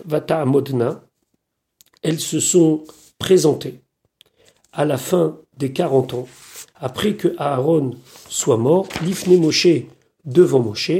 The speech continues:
Velifne Elazar Cohen et devant Elazar Cohen, elles se sont pas empressées de réclamer leur part. Elles ont attendu le moment opportun. Le moment opportun, c'était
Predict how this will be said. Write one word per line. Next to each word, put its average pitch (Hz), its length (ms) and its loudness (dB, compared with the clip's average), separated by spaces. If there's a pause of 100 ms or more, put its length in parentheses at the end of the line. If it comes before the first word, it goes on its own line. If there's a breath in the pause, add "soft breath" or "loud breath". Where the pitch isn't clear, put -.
(640 soft breath)
Velifne 202 440 0
Elazar 165 600 2
Cohen 151 320 0 (420 soft breath)
et 165 120 2
devant 147 560 0 (600)
Elazar 123 560 -2
Cohen, 165 220 -2
elles 170 120 -2
se 180 100 -12
sont 190 160 -10
pas 220 240 -4
empressées 165 480 -4
de 139 100 -6
réclamer 131 600 -4 (1200 soft breath)
leur - 280 0
part. 120 300 -8
Elles 139 160 -8
ont 208 60 2
attendu 208 440 0
le 202 160 0
moment 214 600 2
opportun. 160 420 -2
Le 151 120 0
moment 175 240 2
opportun, 185 400 -4
c'était 196 640 2